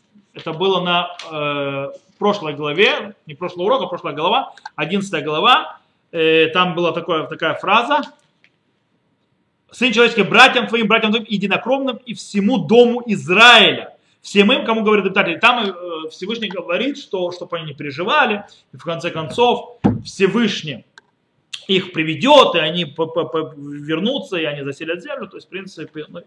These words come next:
чуть после того, как закончится изгнание. И мы понимаем, что, э, второе — это просто ли Бейт Исраэль, которые верят, что придет, но они считают, что это будет не сейчас, а потом.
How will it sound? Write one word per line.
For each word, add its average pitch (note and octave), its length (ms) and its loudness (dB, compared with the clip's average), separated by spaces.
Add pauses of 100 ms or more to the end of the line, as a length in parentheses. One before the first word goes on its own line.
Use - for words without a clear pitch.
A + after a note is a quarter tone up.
чуть - 220 -16
после E3+ 220 -2
того, D3+ 100 -6
как C3+ 60 -12
закончится C#3+ 320 -12
изгнание. B2+ 420 -10 (560)
И E3 520 0
мы F#3+ 160 -4
понимаем, A3+ 480 2
что, G3+ 220 -6
э, E3+ 320 0
второе — G3+ 540 4
это F3 100 0
просто G3+ 340 -4
ли F3+ 160 -2
Бейт A3+ 280 2
Исраэль, A3+ 600 -2 (260)
которые G3 720 2
верят, D#4 440 8
что - 240 2
придет, F#3+ 600 2 (1000)
но F3 140 0
они B3 440 0 (1160)
считают, G#3+ 400 -4
что - 140 -10
это E3+ 140 -10
будет F3 180 -8
не F3+ 80 -8
сейчас, G3+ 260 -10
а F3 80 -2
потом. - 380 -8